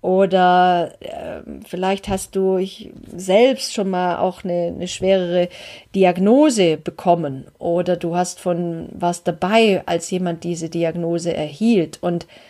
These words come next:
im, der erste Impuls ist tatsächlich, dass wir das nicht wahrhaben wollen, wir verleugnen das. Wir tun einfach so, als wäre das überhaupt nicht existent. Ja? Und deswegen ist es ein Schutzmechanismus.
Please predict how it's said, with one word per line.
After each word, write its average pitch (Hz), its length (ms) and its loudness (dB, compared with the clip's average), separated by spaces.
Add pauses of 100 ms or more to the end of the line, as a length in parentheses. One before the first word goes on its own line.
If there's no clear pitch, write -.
(380)
im, 185 220 0 (140)
der 190 200 0
erste 294 280 4
Impuls 233 520 2
ist - 240 -6
tatsächlich, 196 560 -4
dass 185 300 -4
wir 175 100 0
das 180 200 -4
nicht 180 280 -8
wahrhaben 214 480 0
wollen, 226 340 2
wir 185 220 2
verleugnen 175 720 4
das. - 220 -12
Wir 180 100 2
tun 285 300 2
einfach 175 340 -4
so, 185 220 0
als - 240 -4
wäre 170 100 0
das 165 80 -6
überhaupt 165 260 -4
nicht 165 260 -12 (420)
existent. - 720 -6 (460)
Ja? 254 120 -4
Und 294 60 -8 (420)
deswegen 220 380 4
ist 233 180 -4
es 214 120 -4
ein 208 100 -2
Schutzmechanismus. 170 1300 -4